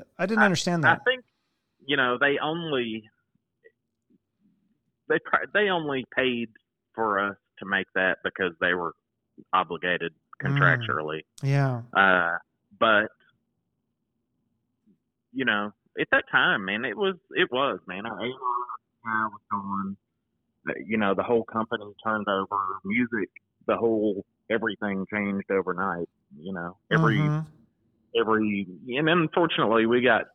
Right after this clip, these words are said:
Speaker 2: clumped in with all the, the hair metal bands,
Speaker 1: I never understood
Speaker 2: you know?
Speaker 1: that because you guys never put on the makeup or, I mean, you were like a jeans and t-shirt kind of band. You,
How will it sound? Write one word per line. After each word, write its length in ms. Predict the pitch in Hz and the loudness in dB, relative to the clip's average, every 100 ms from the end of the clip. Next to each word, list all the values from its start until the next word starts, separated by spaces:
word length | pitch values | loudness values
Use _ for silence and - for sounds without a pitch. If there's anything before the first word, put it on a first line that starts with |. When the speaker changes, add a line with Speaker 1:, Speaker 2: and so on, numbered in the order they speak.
| _ - | _ -4
Speaker 2:
clumped 320 | 120 107 110 | -2 -2 -2
in 300 | 110 104 90 | -2 -2 -4
with 140 | 90 | -2
all 200 | 92 90 87 | -2 -2 -4
the, 100 | 80 _ _ - | -8 _ _ -12
the 100 | 87 | -6
hair 340 | 95 90 87 - _ _ _ _ _ _ | -4 -2 -4 -8 _ _ _ _ _ _
metal 480 | 113 95 87 82 - _ - - - | -4 -4 -2 -6 -10 _ -20 -12 -6
bands, 240 | 95 90 214 | -4 0 2
Speaker 1:
I 60 | |
never 180 | 262 311 | 4 4
understood 280 | 302 202 196 | 4 2 4
Speaker 2:
you 40 | |
know? 60 | 240 | 4
Speaker 1:
that 100 | 196 | 4
because 540 | 185 - 202 165 - - | 4 4 4 4 -2 -4
you 140 | 170 | 2
guys 240 | 233 254 214 | 4 4 6
never 220 | 208 190 | 4 4
put 180 | 196 202 | 6 6
on 140 | 196 | 6
the 60 | 147 | 4
makeup 500 | 139 170 170 123 113 | 6 4 4 0 2
or, 160 | 135 | 0
I 60 | 156 | 4
mean, 140 | 180 | 6
you 260 | 185 185 220 | 6 6 8
were 120 | 233 | 8
like 180 | 226 175 | 8 6
a 60 | 156 | 4
jeans 320 | 165 196 170 | 6 6 6
and 100 | 165 | 2
t-shirt 400 | - 202 - 160 | 4 4 4 2
kind 160 | 170 160 | 2 2
of 80 | 127 | 4
band. 280 | 160 160 | 4 6
You, 100 | 147 | 4